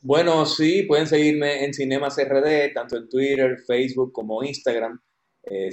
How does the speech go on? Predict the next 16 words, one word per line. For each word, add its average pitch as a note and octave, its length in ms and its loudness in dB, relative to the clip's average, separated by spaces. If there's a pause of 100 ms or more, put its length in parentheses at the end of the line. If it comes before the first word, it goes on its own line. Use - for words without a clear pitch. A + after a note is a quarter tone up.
(160)
y A2+ 180 -6
el A#2+ 160 -4
mismo A#2+ 260 -4
website, B2+ 540 0
cinemas A2 580 -6
punto A2+ 260 -6
com G#2+ 160 -8
punto G#2 260 -6
do, F2+ 280 -4
y F#2 40 -8
ahí F#2+ 100 -10
pueden G#2+ 280 -6
ver G#2 160 -2
todo A2+ 260 -6
nuestro A2 360 -12
contenido. G2 480 -14